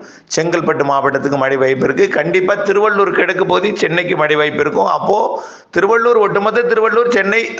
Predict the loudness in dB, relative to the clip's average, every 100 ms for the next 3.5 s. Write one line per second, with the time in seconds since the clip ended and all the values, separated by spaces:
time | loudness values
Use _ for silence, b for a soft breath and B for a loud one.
0 | 0 0 0 0 0 0 0 0 0 -2
1 | -2 -2 0 0 2 0 0 0 0 0
2 | 0 0 0 0 0 0 -2 -2 -2 0
3 | -2 0 0 0